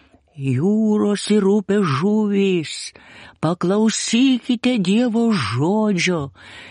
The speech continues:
nes eretikai atsisako jo klausyti.“ Vos tai ištarus, tuojau prie kranto suplaukė toks gausus žuvų, didelių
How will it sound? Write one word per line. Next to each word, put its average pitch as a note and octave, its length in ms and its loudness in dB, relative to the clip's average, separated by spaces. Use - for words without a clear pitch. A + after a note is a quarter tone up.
nes E3 460 0
eretikai G3+ 880 0
atsisako F#3+ 1040 -2
jo F3+ 240 0
klausyti.“ F3 1300 -2
Vos E3 640 -4
tai D#3+ 300 -4
ištarus, E3 960 -8
tuojau B2+ 320 -2
prie C3 240 -4
kranto F#3+ 720 -2
suplaukė F3+ 960 -4
toks C#3 560 -4
gausus G#3 560 -2
žuvų, F#3 560 -2
didelių D#3+ 460 0